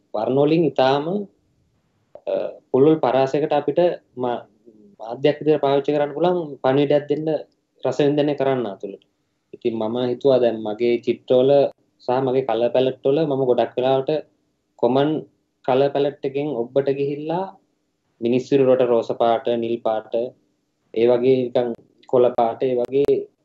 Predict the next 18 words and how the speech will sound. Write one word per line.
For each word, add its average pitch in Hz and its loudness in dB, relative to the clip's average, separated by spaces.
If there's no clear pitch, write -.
අ, 113 -14
අ, 101 -20
පොඩි - -2
අපි - -6
කිව්වොත් 135 4
එක්ස්පෙරිමන්ට් 151 -2
ලෙවල් 147 0
එකකට 143 -4
මම 147 -4
මගේ 131 -4
කලර් 120 -2
පැලට් 139 0
එක 135 -2
හදාගත්තා. 139 -2
සහ 135 -2
ඒකට 139 0
හේතුව 131 0
වුණේ 185 2